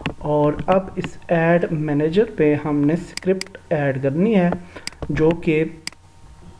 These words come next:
जिसके अंदर हम ये फंक्शन कॉल करेंगे, अ, इनिशियलाइजेशन का, ठीक है। तो इनिशियलाइजेशन का फंक्शन कॉल करने के लिए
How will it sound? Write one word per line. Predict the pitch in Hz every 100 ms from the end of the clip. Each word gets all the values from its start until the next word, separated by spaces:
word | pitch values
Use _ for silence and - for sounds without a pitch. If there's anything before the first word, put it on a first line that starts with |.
| - -
जिसके | 139 156 156 165
अंदर | 143 165
हम | 165 156 151 180 185 -
ये | 170 160
फंक्शन | 160 160 165 - 185 190
कॉल | - - - 156 151
करेंगे, | 147 156 202 202 170 175 - - - - - - -
अ, | 143 139 139 - - - 165
इनिशियलाइजेशन | 160 147 - 156 147 143 139 160 160 -
का, | - - - - - - - -
ठीक | - -
है। | 143 190 - - - - -
तो | 156 151 151 -
इनिशियलाइजेशन | 165 156 170 165 156 175 175 214
का | 202 170 170
फंक्शन | 170 - 156 151 185 180
कॉल | 175 151 151
करने | 147 156 180 196
के | 175
लिए | 156 180